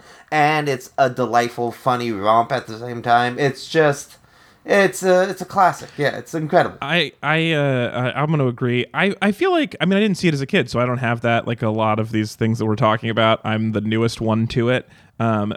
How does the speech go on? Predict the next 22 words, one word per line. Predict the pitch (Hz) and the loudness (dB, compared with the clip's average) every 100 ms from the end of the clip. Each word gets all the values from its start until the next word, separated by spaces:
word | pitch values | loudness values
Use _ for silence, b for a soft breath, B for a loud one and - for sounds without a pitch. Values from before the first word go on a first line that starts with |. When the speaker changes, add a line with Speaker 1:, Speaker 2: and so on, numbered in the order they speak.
| - | -2
Speaker 2:
but | 123 120 _ - | -2 -2 _ -6
having | 156 170 | -2 0
watched | 180 175 175 | 0 0 0
it | 147 | 0
a | |
few | - 147 | 2 2
years | 131 131 123 | 4 2 2
in | |
a | 117 | -2
row | 113 113 | 0 0
now, | 110 107 107 | -2 -2 -2
it, | - 131 | -4 -2
like, | 139 131 - b b b - | -2 -2 -6 b b b -4
it | 147 | -4
delighted | 131 131 143 165 170 | -2 -2 2 0 0
me. | 165 165 | 0 0
I | 127 | 0
laughed | 123 120 127 - | 0 0 -2 0
out | 123 110 | 0 0
loud | 113 131 123 | 0 0 0
several | - 120 127 | -2 0 -2
times | 120 127 135 151 151 - | 0 0 0 0 -4 -8